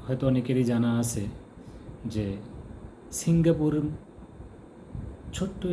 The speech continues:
একটি দেশ, তারা এই বন্দরের কার্যক্রম দিয়েই তারা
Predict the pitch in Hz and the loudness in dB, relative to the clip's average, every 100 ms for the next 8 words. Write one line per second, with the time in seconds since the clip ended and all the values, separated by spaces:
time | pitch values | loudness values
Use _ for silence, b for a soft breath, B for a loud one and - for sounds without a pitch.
0 | 170 - 160 135 131 113 - - - - | 0 2 2 6 4 4 -2 -10 -12 -14
1 | - 147 135 120 117 - - - - - | -6 2 4 4 0 -6 -10 -14 -12 -4
2 | 147 127 123 143 156 160 185 190 123 - | 0 0 2 4 6 6 6 6 4 -2
3 | - - - - - - - - - - | -10 -14 -18 -18 -16 -16 -16 -18 -20 -20
4 | - - - - - 147 147 135 143 147 | -18 -18 -18 -16 -2 2 4 6 4 2
5 | 147 127 123 143 143 139 113 | 4 6 8 8 6 2 0